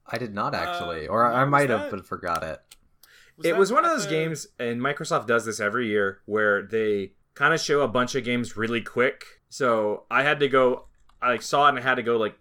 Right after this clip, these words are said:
Speaker 3: to their website and find a trailer later.
Speaker 1: Hmm.
Speaker 3: But I was pretty excited for that one.
Speaker 1: Yeah.
Speaker 3: Uh,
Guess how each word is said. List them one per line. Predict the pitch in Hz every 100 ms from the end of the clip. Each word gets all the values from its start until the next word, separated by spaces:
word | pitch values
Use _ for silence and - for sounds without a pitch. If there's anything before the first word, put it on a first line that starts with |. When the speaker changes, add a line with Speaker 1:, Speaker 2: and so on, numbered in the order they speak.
| -
Speaker 3:
to | -
their | 107 101
website | 104 101 110 98
and | 92
find | - 98 98
a | 90
trailer | 98 90 90
later. | 87 87 87 87 _ _
Speaker 1:
Hmm. | 127 101
Speaker 3:
But | 139
I |
was | 175
pretty | 180 147
excited | - 113
for | 107
that | 98 98
one. | 107 107 - - - -
Speaker 1:
Yeah. | - 98
Speaker 3:
Uh, | 113 107 107